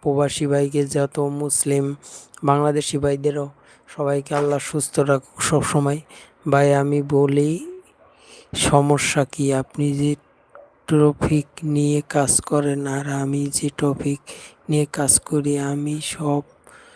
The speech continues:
সময়। তারপরে এখানে ভিউ আসবে না, আমার টপিকে আছে।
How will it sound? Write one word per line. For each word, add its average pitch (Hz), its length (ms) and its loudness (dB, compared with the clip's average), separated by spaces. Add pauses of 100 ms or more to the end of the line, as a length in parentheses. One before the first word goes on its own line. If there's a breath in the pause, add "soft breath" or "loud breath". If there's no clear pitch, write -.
(360 soft breath)
সময়। 147 560 2 (4000 loud breath)
তারপরে 151 640 4 (220)
এখানে 156 340 2 (180)
ভিউ 143 200 6 (140)
আসবে 143 320 -2 (120)
না, 135 80 -6 (760 soft breath)
আমার 147 320 0 (280)
টপিকে 151 800 -4 (680)
আছে। - 240 -8